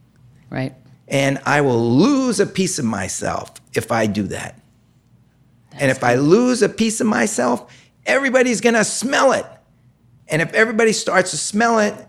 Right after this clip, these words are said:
Speaker 2: then, uh, you know, he's not the same. He, he, he used to be one of us. Now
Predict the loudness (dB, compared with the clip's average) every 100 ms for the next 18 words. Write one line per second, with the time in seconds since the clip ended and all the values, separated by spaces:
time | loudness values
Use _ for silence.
0 | _ -4 -2 0 0 -4 -6 -4 -2 -2
1 | -2 -2 -2 -2 0 -2 -2 -2 -2 -4
2 | -8 -6 -4 -2 -2 -2 -4 -6 -12 -18
3 | _ _ _ _ -20 -4 -2 0 -2 -6
4 | -2 0 0 0 -4 -4 -4 0 0 0
5 | -4 -2 0 2 2 2 2 2 0 -4
6 | -10 _ _ _ _ -4 -4 -2 -4 -4
7 | -8 -12 -14 -18 _ _ _ -6 -2 0
8 | 2 0 -2 -2